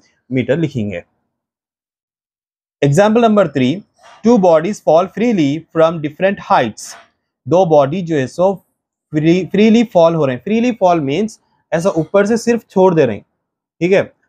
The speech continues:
अगर कोई ऑब्जेक्ट को हम फोर्स अप्लाई नहीं करते, जैसा कि नीचे से अगर हम आपको ऊपर की तरफ फेंकना है तो हम क्या करते, ताकत अप्लाई करते, फोर्स अप्लाई करते। लेकिन अगर हम आपको ऊपर से, किसी बिल्डिंग के ऊपर से ठहर के हम बॉल छोड़ दे रहे हैं तो उसके ऊपर फोर्स अप्लाई करें?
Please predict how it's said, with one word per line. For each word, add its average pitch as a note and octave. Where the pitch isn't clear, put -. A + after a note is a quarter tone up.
अगर E3
कोई F3
ऑब्जेक्ट D3
को F3
हम E3
फोर्स F3+
अप्लाई E3+
नहीं E3
करते, D3+
जैसा D#3+
कि D#3+
नीचे E3
से G3
अगर F3
हम E3+
आपको E3+
ऊपर F3
की E3+
तरफ F3+
फेंकना D#3
है E3
तो E3+
हम E3
क्या D#3+
करते, E3+
ताकत C#3
अप्लाई B2+
करते, C3
फोर्स D#3
अप्लाई B2
करते। G#2
लेकिन D3+
अगर D#3
हम F3
आपको F3+
ऊपर D3+
से, E3
किसी D#3+
बिल्डिंग D#3
के E3+
ऊपर D#3+
से E3+
ठहर D3
के D#3+
हम E3
बॉल C#3+
छोड़ G3+
दे F#3
रहे C#3
हैं A#2+
तो E3+
उसके F3
ऊपर E3+
फोर्स E3+
अप्लाई E3+
करें? G3